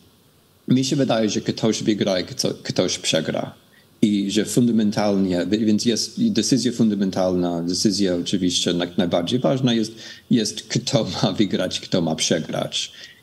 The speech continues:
I, i, i, i, i o-, po naszej stronie powinniśmy jak najbardziej się starać, żeby ukraińska wygrała jak najszybciej. To jest najlepszy scenariusz nie tylko dla Ukraińców, ale też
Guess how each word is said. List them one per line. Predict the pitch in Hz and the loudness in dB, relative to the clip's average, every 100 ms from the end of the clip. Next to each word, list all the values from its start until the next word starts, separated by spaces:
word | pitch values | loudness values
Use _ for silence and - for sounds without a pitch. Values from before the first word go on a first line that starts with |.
| - | 0
I, | 107 98 - - - - - - - | 2 2 -2 -12 -20 -20 -12 -8 -2
i, | 120 | 0
i, | 104 110 110 113 | 2 0 0 0
i, | - - | -2 -2
i | 107 | -2
o-, | - - - - | -2 -8 -8 -6
po | - 117 | 0 0
naszej | 123 135 127 | 0 0 -2
stronie | - 113 98 95 | 0 0 2 0
powinniśmy | 113 98 101 92 - | 0 2 0 0 -2
jak | 92 92 - | 0 -2 -2
najbardziej | 95 90 90 87 92 87 | -2 0 -2 -2 -2 -2
się | 101 | -2
starać, | 90 98 92 87 - - - | 0 0 0 -2 -2 -4 -4
żeby | 104 90 92 | -2 0 0
ukraińska | - 92 90 - 95 85 | 0 0 0 0 -2 0
wygrała | 87 92 87 87 | -2 0 0 0
jak | 87 85 | 0 0
najszybciej. | 98 82 - - - 98 113 127 - - - - - 123 113 - | -2 -2 -2 -2 -2 -2 -2 -4 -8 -20 -20 -12 -4 2 2 0
To | - | 0
jest | 113 107 - | 2 0 0
najlepszy | 113 104 104 - | 0 0 0 -2
scenariusz | 107 110 98 98 - | 0 0 2 0 0
nie | 104 | -2
tylko | 107 117 | 0 -2
dla | 98 | -2
Ukraińców, | 98 - 98 104 104 101 87 | -2 0 2 2 2 -2 0
ale | 90 | -2
też | 87 98 87 | 0 -2 -4